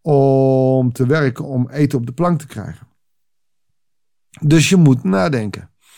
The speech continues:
Maar wat gebeurt er ook als je geen ontzag hebt voor God en dus maar gewoon doet wat je zelf wil, dan gaat iedereen je uitlachen. "Oh, ze hebben sterke God, maar ondertussen moet je eens kijken wat ze doen."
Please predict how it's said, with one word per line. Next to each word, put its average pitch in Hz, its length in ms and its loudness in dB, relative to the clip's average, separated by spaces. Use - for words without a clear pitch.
Maar 151 260 4
wat 160 200 0
gebeurt 147 400 2
er 151 80 -2
ook 214 200 0
als 151 220 -2
je 143 240 -2
geen 202 360 0
ontzag 156 320 0
hebt 131 140 -2
voor 127 100 -4
God 160 240 -2
en 139 260 0
dus 170 220 4
maar 147 180 0
gewoon 156 380 0
doet 135 160 -2
wat 113 180 -4
je 110 60 -12
zelf 185 340 -4
wil, 120 280 -6
dan 170 800 0
gaat - 340 -2
iedereen 160 260 0
je 147 100 0
uitlachen. 156 460 0
"Oh, 196 160 8
ze 156 100 4
hebben 127 180 2
sterke 147 380 -2
God, 185 220 2
maar 131 100 -2
ondertussen 127 520 2
moet 160 80 0
je 175 60 2
eens 156 120 0
kijken 180 340 -2
wat 175 160 -2
ze 185 100 -6
doen." 202 300 -6